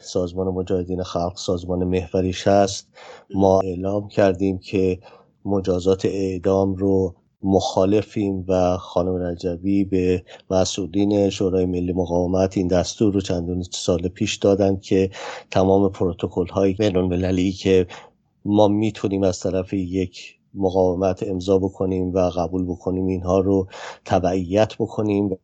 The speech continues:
امضا بکنیم و این رسمی بشه برای جنبش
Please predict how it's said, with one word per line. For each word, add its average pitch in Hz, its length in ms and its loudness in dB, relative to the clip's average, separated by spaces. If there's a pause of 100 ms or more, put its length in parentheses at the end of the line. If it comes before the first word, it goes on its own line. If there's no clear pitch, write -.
امضا 90 460 2
بکنیم 104 680 -2
و 95 260 4 (600)
این 110 420 2 (560)
رسمی 104 600 2
بشه 98 440 0
برای 95 680 2 (420)
جنبش 98 560 0